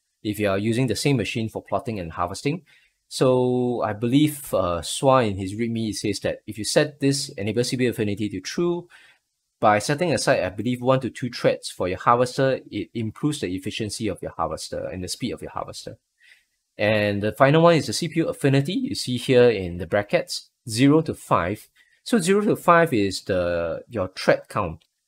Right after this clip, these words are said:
So zero, one, two, three, four, five, it means that the first six threads of my C P U are dedicated for this particular job. So since I'm only setting four threads, I'm gonna re-, remove four and five from this setting.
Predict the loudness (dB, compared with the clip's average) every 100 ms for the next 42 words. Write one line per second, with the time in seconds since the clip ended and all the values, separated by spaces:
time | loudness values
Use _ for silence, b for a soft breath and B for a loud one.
0 | _ 2 2 2 0 4 4 4 2 2
1 | -2 -2 0 0 2 2 2 -2 0 2
2 | 0 0 -2 -4 -2 -2 0 -2 -4 -4
3 | -8 -10 0 0 0 -4 -6 -4 -4 -4
4 | -4 -4 -4 -4 -2 -2 -6 b b b
5 | -2 2 4 4 2 -2 0 -2 -2 -6
6 | -4 -6 -6 -8 -8 -6 -10 -10 _ _
7 | _ _ _ -2 -2 2 2 4 4 4
8 | 2 0 -4 2 2 2 0 0 0 -6
9 | -10 -2 2 2 2 -2 -6 -6 -8 -6
10 | -2 -2 -4 0 2 2 -2 -6 -2 -2
11 | -2 -10 -20 _ _ _ _ _ _ _
12 | _ _ _ _ _ _ -6 -6 -2 -2
13 | -2 -6